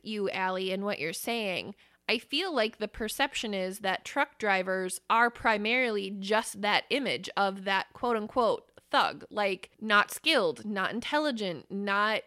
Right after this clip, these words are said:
committed, unmotivated. And I just don't think that any of those things are accurate, especially with what I know about the transportation industry. I just don't understand how that can be perpetuated, especially after this year.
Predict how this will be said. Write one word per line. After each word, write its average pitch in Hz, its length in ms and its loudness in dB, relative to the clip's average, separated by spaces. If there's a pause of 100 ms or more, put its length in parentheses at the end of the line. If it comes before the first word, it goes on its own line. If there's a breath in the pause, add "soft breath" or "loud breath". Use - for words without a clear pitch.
committed, 247 640 2
unmotivated. 220 960 0
And 208 140 -2
I 220 100 0
just 226 500 -2
don't 240 300 0
think 269 240 -2
that 214 200 0
any 226 280 0
of 240 120 -4
those 220 260 0
things 220 420 -4 (100)
are 202 320 2
accurate, 208 640 -2 (100)
especially 233 640 -4
with 220 220 -4
what 208 220 -4
I 208 220 0
know 214 340 0
about 202 280 -2
the 190 60 -12
transportation 190 720 -8
industry. 180 640 -8 (160)
I 226 140 6
just 240 240 -2
don't 247 280 0
understand 220 1160 -2
how 233 400 4
that 208 320 2 (160)
can 226 240 0
be 233 180 -2
perpetuated, 190 920 -4
especially 247 800 0
after 220 380 0
this 208 240 -4
year. 214 560 -2